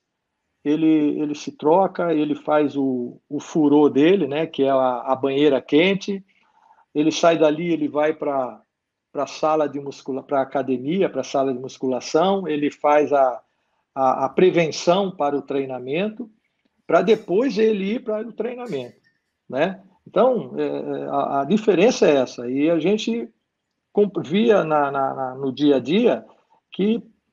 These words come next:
alguns, alguns estrangeiros, não só o brasileiro, alguns estrangeiros chegavam faltando quinze minutos pro treino, né? Então, não tinha, assim, uma, uma preparação, uma prevenção de treinamento, que hoje exige muito isso, né?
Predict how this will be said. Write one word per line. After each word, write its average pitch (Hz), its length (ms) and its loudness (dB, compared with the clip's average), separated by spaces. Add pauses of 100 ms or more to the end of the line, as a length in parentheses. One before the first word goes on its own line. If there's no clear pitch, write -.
(260)
alguns, 196 500 2
alguns 180 580 0
estrangeiros, 160 760 -2
não 214 140 -4
só 208 280 -2
o 175 60 0
brasileiro, 147 680 -2 (120)
alguns 170 440 -6
estrangeiros 156 760 0 (320)
chegavam 226 920 2
faltando 180 640 -6
quinze 233 360 -4
minutos 202 380 -2
pro 156 120 -4
treino, 117 360 -6 (720)
né? 135 240 -4
Então, 220 400 0 (120)
não 160 200 -2
tinha, 208 260 0
assim, 208 300 2
uma, 160 480 2 (320)
uma 170 200 0
preparação, 156 800 2
uma 139 160 -6
prevenção 156 920 0
de 160 140 -6
treinamento, 156 680 -2
que 160 100 0
hoje 160 680 2
exige 156 480 -2
muito 156 400 -4
isso, 123 320 -8
né? 160 220 -6